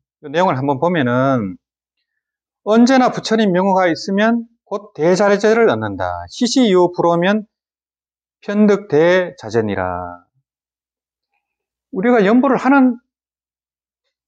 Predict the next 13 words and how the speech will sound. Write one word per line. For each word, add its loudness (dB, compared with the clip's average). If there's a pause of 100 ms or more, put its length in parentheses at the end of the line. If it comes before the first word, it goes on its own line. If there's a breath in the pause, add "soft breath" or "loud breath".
(520)
순간은 2
바로 -2
대자재를 0
얻는다는 -14
거예요. -20
그러면 -2
항상 2
가면 0
항상 -2
대자재일 -2
거 -14
아니에요. -20
그죠? -20